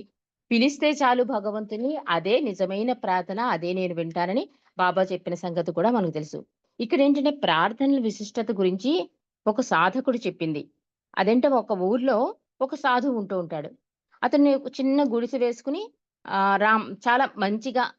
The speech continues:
అందరికీ మే-, అందరి మేలు కోరి చుట్టుపక్కల గ్రామాలందరి వాళ్ళలోనూ పరిచయం అవుతాడు.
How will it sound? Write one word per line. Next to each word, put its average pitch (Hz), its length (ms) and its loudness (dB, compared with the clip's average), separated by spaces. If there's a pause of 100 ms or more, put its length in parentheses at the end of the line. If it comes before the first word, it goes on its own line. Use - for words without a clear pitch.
(100)
అందరికీ 208 400 -4
మే-, 208 160 -2
అందరి 180 340 -2
మేలు 208 300 0
కోరి 185 380 -2 (400)
చుట్టుపక్కల 247 480 0
గ్రామాలందరి 196 960 0
వాళ్ళలోనూ 185 520 -2 (420)
పరిచయం 262 440 2
అవుతాడు. 160 340 -4